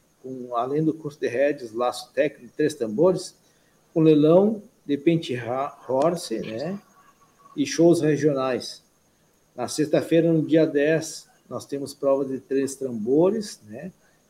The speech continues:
Eh, palestras em relação à nutrição e cuidados com cavalos,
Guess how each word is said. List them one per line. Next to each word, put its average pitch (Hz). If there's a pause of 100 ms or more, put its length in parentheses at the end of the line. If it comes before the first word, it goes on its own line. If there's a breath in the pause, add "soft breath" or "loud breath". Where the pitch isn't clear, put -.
Eh, 117
palestras 143
em 143
relação 135
à 143
nutrição 147
e 147
cuidados 135
com 135
cavalos, 120